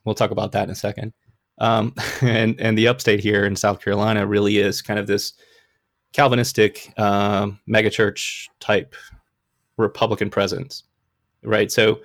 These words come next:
we talk about the evangel-, evangelical voters in Iowa or Missouri or Kansas or Indiana, you know, those types of places. It's a different type here. Um, it's not that sort of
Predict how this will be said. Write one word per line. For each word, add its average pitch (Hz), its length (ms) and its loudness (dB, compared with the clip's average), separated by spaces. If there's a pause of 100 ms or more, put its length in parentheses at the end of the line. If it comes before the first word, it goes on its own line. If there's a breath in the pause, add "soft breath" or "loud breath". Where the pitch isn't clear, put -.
(280 soft breath)
we 113 60 -2
talk 127 180 2
about 120 140 0
the - 180 0
evangel-, 110 340 0 (100)
evangelical 107 500 0
voters 101 360 2
in 95 140 -4
Iowa 98 440 0
or 101 160 -2
Missouri 98 440 -2
or 87 80 -2
Kansas 101 640 -4
or 92 240 -6
Indiana, 98 720 -2
you 104 120 -6
know, 95 80 -4
those 98 160 -6
types - 200 -6
of - 60 -20
places. - 340 -18 (960)
It's 120 180 0
a 131 40 0
different - 300 0 (160)
type 131 280 0
here. 185 300 -2 (580)
Um, 110 460 0 (1000)
it's 113 200 -6
not 127 200 2
that 113 280 0
sort 117 140 0
of 101 200 -4